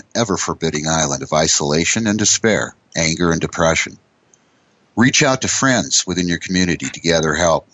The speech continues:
to ask questions about connecting with those that will help.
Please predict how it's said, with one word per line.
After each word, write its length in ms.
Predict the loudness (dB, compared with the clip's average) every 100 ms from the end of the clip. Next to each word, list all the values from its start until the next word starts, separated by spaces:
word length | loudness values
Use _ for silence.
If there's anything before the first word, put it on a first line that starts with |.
| -20 _
to 120 | 0
ask 220 | 2 2 0
questions 460 | 0 0 0 -2
about 220 | 0 -2
connecting 540 | -2 -2 0 0 -4 -6
with 100 | -2
those 200 | -2 -2
that 120 | -4
will 140 | -4
help. 280 | 0 -2 -2